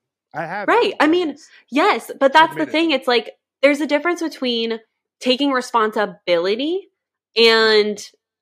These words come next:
Speaker 2: um, someone w-, gaslighting you, right? So it's
Speaker 1: Yeah.
Speaker 2: like, I think, like, when it comes to relationship, if, like, it, I would never say to my boyfriend, like, "You, you're crazy, you're being dramatic right now," because I know it's not beneficial,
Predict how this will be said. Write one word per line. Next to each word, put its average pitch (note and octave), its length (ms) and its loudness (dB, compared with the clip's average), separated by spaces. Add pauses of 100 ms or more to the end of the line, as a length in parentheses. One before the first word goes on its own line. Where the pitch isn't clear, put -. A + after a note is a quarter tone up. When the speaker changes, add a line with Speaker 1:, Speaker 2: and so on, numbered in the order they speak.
Speaker 2:
um, G#3 440 4
someone G#3 840 0 (400)
w-, F3+ 360 -12
gaslighting C#3+ 540 -4
you, C#3+ 280 -14
right? G3 320 0
So A#3+ 180 2
it's A#3 180 0
Speaker 1:
Yeah. - 0 -
Speaker 2:
like, A3+ 320 0 (300)
I B3 140 4
think, D#4 380 -6
like, G#3+ 380 -4 (160)
when A#3 160 0
it A3+ 100 -4
comes C4+ 280 -4
to C4 100 -2
relationship, G#3 760 0
if, G3+ 180 -6 (240)
like, F#3+ 280 0
it, - 200 0
I A#3 120 6
would C4+ 140 2
never G3+ 220 0
say F#3 200 -4
to F3 60 -6
my E3+ 140 -6
boyfriend, E3+ 320 -4
like, D#3+ 200 -8
"You, E3 240 -14 (100)
you're E3 260 -4
crazy, E3+ 380 -4
you're E3+ 220 -2
being E3+ 240 -6
dramatic D#3+ 500 -4
right F#3+ 200 -2
now," A#3 320 0
because G#3+ 220 -4
I G3+ 120 2
know F#3+ 280 2
it's G3+ 160 -6
not E3+ 200 0
beneficial, E3 680 -8